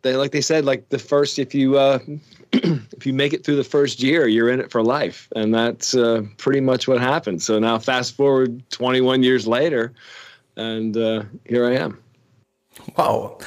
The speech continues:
Speaker 2: I mean, twenty-one years, um, doing that. Usually people, I would say, if,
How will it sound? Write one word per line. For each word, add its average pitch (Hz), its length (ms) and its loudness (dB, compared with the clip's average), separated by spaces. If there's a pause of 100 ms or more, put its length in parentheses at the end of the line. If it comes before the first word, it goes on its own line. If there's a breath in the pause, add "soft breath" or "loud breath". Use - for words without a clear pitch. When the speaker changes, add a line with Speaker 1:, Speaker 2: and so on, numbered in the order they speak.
(240 loud breath)
Speaker 2:
I 123 100 0
mean, 143 220 -2 (300 loud breath)
twenty-one 170 540 0
years, 160 440 -2 (100)
um, 120 520 -2 (180)
doing 139 300 0
that. 139 400 -2 (360 loud breath)
Usually 139 360 0
people, 139 440 -2
I 123 140 0
would 139 140 -4
say, 120 300 0
if, 92 180 -12